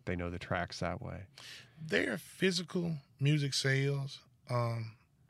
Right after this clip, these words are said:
Speaker 2: and a lot of 'em. Um,
Speaker 1: Are there?
Speaker 2: there's not a lot of physical music sale stores. That's the
Speaker 1: Yeah.
Speaker 2: issue with that. But when you're going into these, uh, towns,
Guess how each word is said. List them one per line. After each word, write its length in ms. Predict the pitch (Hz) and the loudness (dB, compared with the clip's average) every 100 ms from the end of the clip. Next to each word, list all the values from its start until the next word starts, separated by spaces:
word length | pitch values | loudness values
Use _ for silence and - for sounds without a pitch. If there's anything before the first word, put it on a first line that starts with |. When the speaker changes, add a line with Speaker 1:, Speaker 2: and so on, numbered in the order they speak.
| _ | _
Speaker 2:
and 220 | - - 370 - - | 2 2 0 -2 2
a 80 | 208 | 2
lot 240 | 254 254 | 2 -2
of 80 | - - | -4 -6
'em. 160 | 139 - - | -12 -12 -2
Um, 80 | 139 | 2
Speaker 1:
Are 220 | 127 110 | 4 4
there? 120 | 110 110 - - - - - | 4 0 -6 -16 -18 -8 2
Speaker 2:
there's 220 | 160 143 | 2 4
not 240 | 151 139 147 | 4 2 0
a 60 | |
lot 220 | 127 123 | 2 2
of 80 | 110 | 2
physical 360 | - 147 135 123 | 0 0 2 2
music 480 | 120 131 120 113 - | 4 4 4 -2 -2
sale 1000 | - - - - - 135 131 123 117 117 | 0 2 4 4 4 6 6 4 0 -2
stores. 880 | - - 160 165 110 131 135 - - - - - - _ _ - | -6 2 6 6 4 0 -6 -10 -12 -18 -20 -20 -20 _ _ 0
That's 420 | - 143 151 - - - - - | 10 10 10 6 -2 -12 -12 -8
the 100 | 139 | -4
Speaker 1:
Yeah. 140 | - 139 | 2 4
Speaker 2:
issue 260 | 127 139 | 4 4
with 220 | 110 95 - | 2 0 2
that. 300 | 139 135 135 - - - | 4 4 2 -12 -16 -2
But 240 | 147 127 123 | 2 2 2
when 220 | 123 120 | 0 2
you're 100 | 147 | 0
going 360 | 147 143 139 | 2 2 2
into 220 | 127 - 120 | 2 2 2
these, 460 | 120 120 110 - - | 2 0 0 -2 -2
uh, 340 | 131 117 113 131 - | -2 -2 -2 -8 -8
towns, 720 | - 123 120 120 117 113 113 | 0 4 6 4 2 -2 -4